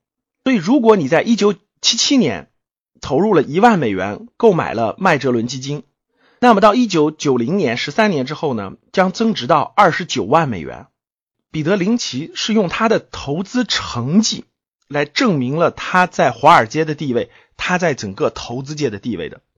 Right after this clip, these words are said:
所以这个作者是非常非常有水平的。第二个呢，就是林奇写这本书呢，他最大的特点就是他鼓励业余投资者战胜专业投资者的这种信心。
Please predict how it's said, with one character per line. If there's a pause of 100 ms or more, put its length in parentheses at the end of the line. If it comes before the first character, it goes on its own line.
(160)
所
以
这
个
作
者
是
非
常
非
常
有
水
平
的。 (540)
第
二
个
呢，
就
是 (540)
林
奇
写
这
本
书
呢， (560)
他
最
大
的
特
点
就
是
他
鼓
励 (220)
业
余
投
资
者
战
胜
专
业
投
资
者
的
这
种
信
心。